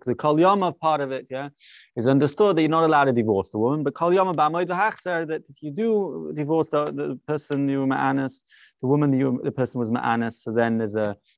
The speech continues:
there's a way of fixing it up. But the question, so you don't get malchus, is the way of fixing it. The Torah is telling you,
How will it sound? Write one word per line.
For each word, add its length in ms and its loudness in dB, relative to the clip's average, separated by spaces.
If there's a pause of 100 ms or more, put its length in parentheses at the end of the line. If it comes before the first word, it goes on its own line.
(120)
there's 80 -4
a 20 -2
way 140 2
of 100 -4
fixing 320 -10
it 100 -4
up. 140 -6
But 60 -2
the 60 -2
question, 340 -4
so 100 -2
you 60 0
don't 120 4
get 100 2
malchus, 300 0
is 100 -2
the 80 0
way 120 4
of 80 0
fixing 260 -4
it. 40 2
The 60 0
Torah 200 0
is 60 -4
telling 280 -2
you, 320 0